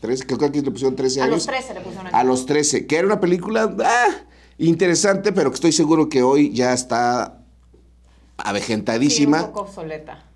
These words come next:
Speaker 2: Ya
Speaker 1: Co-
Speaker 2: las generaciones nuevas ya a los once ya están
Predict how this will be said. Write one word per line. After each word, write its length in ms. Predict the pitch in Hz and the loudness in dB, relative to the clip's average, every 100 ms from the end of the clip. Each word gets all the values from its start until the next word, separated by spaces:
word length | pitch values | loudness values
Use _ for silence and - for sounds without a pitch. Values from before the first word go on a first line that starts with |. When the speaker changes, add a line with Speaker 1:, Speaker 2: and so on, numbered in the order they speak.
| _ - | _ -4
Speaker 2:
Ya 80 | 131 | 0
Speaker 1:
Co- 60 | 147 | 0
Speaker 2:
las 140 | 220 | -2
generaciones 720 | 220 185 175 175 180 185 180 | -8 -8 -10 -12 -14 -14 -14
nuevas 360 | 185 175 180 170 | -14 -10 -10 -8
ya 140 | 160 | -8
a 200 | 156 147 147 | -8 -8 -12
los 280 | 147 - | -14 -14
once 480 | 160 214 302 302 151 | -10 -8 -8 -10 -12
ya 220 | 156 170 | -10 -10
están 340 | 175 - 160 | -12 -14 -16